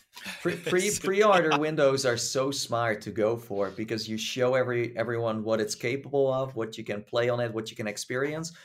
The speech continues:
Speaker 1: Then people have, like, maybe two weeks or, or longer, because you said, like, May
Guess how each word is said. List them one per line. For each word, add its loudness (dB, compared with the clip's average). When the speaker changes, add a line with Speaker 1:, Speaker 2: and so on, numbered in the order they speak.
Speaker 1:
Then 0
people 0
have, 0
like, 0
maybe -2
two 0
weeks -2
or, 0
or 0
longer, 2
because -4
you -4
said, 0
like, 0
May 0